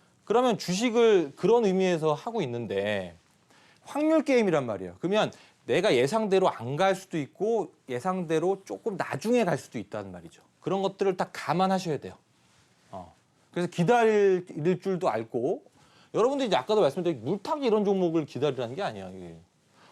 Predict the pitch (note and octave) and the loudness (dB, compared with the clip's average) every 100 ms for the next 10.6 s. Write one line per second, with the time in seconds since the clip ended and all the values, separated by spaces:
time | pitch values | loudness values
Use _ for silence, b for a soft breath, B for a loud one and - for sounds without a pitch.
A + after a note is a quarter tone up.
0 | - D#3 G#3+ G#3 F3+ A3+ A3 F3 F3 D#3 | -6 -4 0 0 0 0 2 2 2 2
1 | C3+ D3 B2+ B2+ G#2+ b b b - C#4+ | -2 -4 0 -2 -2 b b b -4 2
2 | C#4 B3+ A3 F3+ C3 A2+ G#2 F#2+ - _ | 4 4 2 0 -4 -8 -8 -10 -20 _
3 | _ - - E3+ B2 C3+ C3 - - D3+ | _ -18 -10 -8 -4 -4 -4 -8 -6 0
4 | G#3+ G3+ F#3+ C3 C#3+ B2 A#2 D3 D3 C#3 | 0 2 0 -2 -2 -2 -4 0 0 -2
5 | A#2+ G#2 G2+ - A2+ G2+ G2 G#2+ G#2 A#2 | -8 -10 -10 -10 -12 -8 -8 -6 -8 -10
6 | D#3 b b - F#3+ A3+ G3+ F#3 D3+ G#2+ | -14 b b -10 -4 -2 0 -2 -2 -6
7 | - G2+ F2 - _ b b b b - | -10 -16 -20 -20 _ b b b b -4
8 | B3 D#4 D#4+ C#4+ B3+ A3+ G#3 F#3 F#3+ E3 | 0 2 2 4 6 6 4 4 4 2
9 | - G3 - F3 D#3+ - C#3+ F3+ E3+ D3+ | -2 -6 -4 -4 -4 -2 0 2 2 0
10 | C3+ F3+ G#2+ A2 G#2+ - | -4 -6 -8 -10 -12 -16